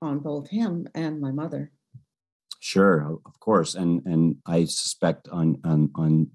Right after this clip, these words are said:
Speaker 2: his three kids, you and your two brothers, is that right?
Speaker 1: Um, well, uh, w-, to my mother's credit, we didn't feel it that badly.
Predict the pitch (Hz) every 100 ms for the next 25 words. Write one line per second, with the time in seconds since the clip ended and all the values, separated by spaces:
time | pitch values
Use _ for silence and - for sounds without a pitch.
0 | - 78 - 80 69 85 78 71 - 82
1 | 78 76 73 73 76 71 87 76 90 92
2 | 76 - 82 76 76 82 104 104 _ _
3 | _ _ _ _ _ _ _ _ _ _
4 | - 202 202 202 196 - _ - - 202
5 | 233 254 269 294 - _ _ _ _ _
6 | _ _ _ _ _ - 190 190 180 -
7 | _ _ _ 214 214 208 214 294 262 -
8 | 339 277 123 117 254 247 277 262 - -
9 | - 190 233 240 202 - 180 - _ -
10 | 156 - - -